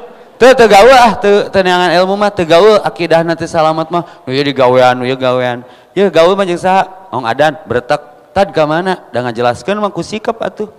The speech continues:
Dakwah mah nu teu capek mah kumaha batur ningali urang jadi hayang salat.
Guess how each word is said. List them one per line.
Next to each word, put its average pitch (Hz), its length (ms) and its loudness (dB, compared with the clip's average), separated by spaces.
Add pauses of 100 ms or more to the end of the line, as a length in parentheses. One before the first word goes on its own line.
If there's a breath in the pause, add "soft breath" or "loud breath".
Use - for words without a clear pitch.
(460 soft breath)
Dakwah 131 320 2
mah 180 80 0
nu 180 140 -2
teu 170 100 -8
capek 160 320 -2
mah 190 160 -2
kumaha 170 380 -2
batur 196 320 0
ningali 165 320 -2
urang 147 240 -2
jadi 170 260 -2
hayang 160 160 -2
salat. 214 380 0